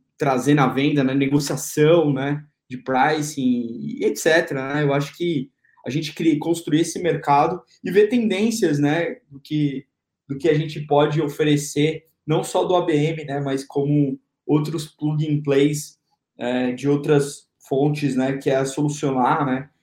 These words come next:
Então, se a nossa missão hoje é ajudar as empresas a venderem pra grandes contras através do, do A B M, a gente pode ver que também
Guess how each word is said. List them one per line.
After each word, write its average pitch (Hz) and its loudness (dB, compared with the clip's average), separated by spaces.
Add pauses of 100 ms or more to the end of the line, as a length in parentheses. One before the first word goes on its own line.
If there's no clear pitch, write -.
Então, 143 -2
se 147 0
a 151 6
nossa 156 2
missão 170 0
hoje 135 4 (220)
é 139 0
ajudar 143 6
as 170 2
empresas 151 2 (400)
a 127 4
venderem 147 2
pra 139 0
grandes 151 0
contras 139 -2
através 131 -4
do, 131 -2
do 127 -2
A 127 0
B 123 0
M, 131 2 (480)
a 127 -6
gente 151 -4
pode 170 2
ver 160 0
que - -14
também 170 -2